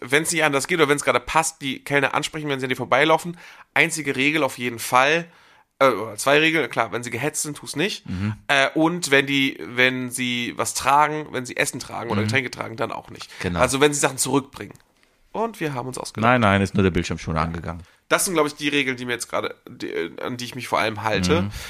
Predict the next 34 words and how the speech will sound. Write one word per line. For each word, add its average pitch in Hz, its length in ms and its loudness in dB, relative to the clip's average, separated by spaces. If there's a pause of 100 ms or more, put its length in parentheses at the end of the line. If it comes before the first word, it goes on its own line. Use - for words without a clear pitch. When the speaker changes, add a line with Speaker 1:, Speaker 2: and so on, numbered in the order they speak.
(180)
Speaker 1:
Äh, 127 200 6
können 160 220 -2
ja 170 120 4
gerne 127 280 2
mal 123 240 4
Kellner 123 380 2
und 113 100 -2
Kellnerinnen, 110 640 0
äh, 101 400 0
sich 92 200 -14
melden 101 300 -8
und 98 100 -8
sagen, 95 260 -8
„Ist - 180 -8
okay - 240 -12
so.“ - 180 -16 (200)
Speaker 2:
Mhm, 92 360 -4
kann 101 140 -4
ich 92 100 -4
verstehen. - 300 2
Speaker 1:
Aber 180 160 8
Backstein 208 400 6
ist, 202 100 0
glaub 196 160 6
ich, 190 100 -6
effizienter. 120 520 0
Speaker 2:
Und 117 80 2
ganz 127 240 4
wichtig, 139 520 2
dich 117 140 0
verabschieden 120 480 2
mit 117 180 2
„Alles 104 300 2
Gute“. 117 320 -2